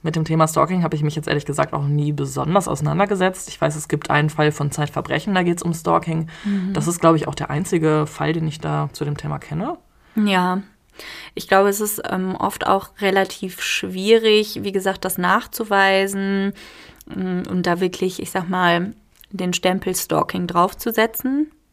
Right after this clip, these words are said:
Speaker 1: Ja, das ist halt natürlich Segen und Fluch zugleich, dass wir in einem Rechtsstaat leben, weil du kannst niemanden verurteilen, bevor er nicht eine Tat begangen hat.
Speaker 2: Ja.
Speaker 1: Und genau das ist ja das Problem, in Anführungszeichen, bei Stalking,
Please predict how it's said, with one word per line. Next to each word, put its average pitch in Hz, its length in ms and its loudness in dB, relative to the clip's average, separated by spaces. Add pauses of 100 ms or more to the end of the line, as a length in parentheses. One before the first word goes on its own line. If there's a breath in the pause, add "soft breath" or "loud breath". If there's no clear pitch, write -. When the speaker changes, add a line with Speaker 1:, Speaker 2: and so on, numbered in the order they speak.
(140)
Speaker 1:
Ja, 160 120 6
das 160 140 2
ist 156 160 -4
halt 156 300 0
natürlich 151 340 -4
Segen 156 200 -2
und 151 80 0
Fluch 151 220 -4
zugleich, 143 320 -2
dass - 180 -10
wir 147 60 -2
in 147 80 -2
einem 143 60 -4
Rechtsstaat 147 420 -2
leben, 143 320 -2
weil 139 300 -2 (440 loud breath)
du - 80 -10
kannst 151 280 0
niemanden 151 580 0 (340)
verurteilen, 156 560 0
bevor 156 260 2
er 143 80 -2
nicht 147 160 -4
eine 147 80 -4
Tat 160 220 2
begangen 127 340 -8
hat. - 240 -16 (460 soft breath)
Speaker 2:
Ja. 101 120 -6
Speaker 1:
Und 147 360 -2 (100)
genau 147 380 2
das 156 200 -2
ist 147 120 -6
ja 139 80 -2
das - 200 -8 (100)
Problem, 143 540 0
in 135 100 -8
Anführungszeichen, 131 880 -8
bei 123 140 -8
Stalking, 147 460 2